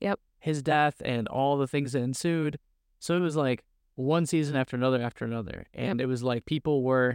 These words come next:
Speaker 2: just burnt out and over, there was, emotions were just, like, running off the tracks left and right. And people were freaking out. And that was a crazy couple of years. Um, and then we went to Hungary for three years,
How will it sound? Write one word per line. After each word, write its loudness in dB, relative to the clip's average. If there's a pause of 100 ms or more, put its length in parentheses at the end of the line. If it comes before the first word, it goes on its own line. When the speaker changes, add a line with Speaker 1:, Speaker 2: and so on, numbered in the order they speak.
Speaker 2:
just -4 (800)
burnt 2
out 2 (160)
and -4
over, 0 (120)
there 2
was, -2
emotions 0
were 0
just, -8
like, -6 (220)
running 0
off 2
the -4
tracks -6
left -2
and -2
right. -6
And -8
people -2
were 0 (420)
freaking 2
out. -4 (1160)
And 2
that 4
was 2
a 0
crazy 2 (280)
couple 0
of 4
years. 0 (100)
Um, -6 (140)
and -4
then 2
we 0
went 0
to 0
Hungary 2
for -4
three 0
years, -8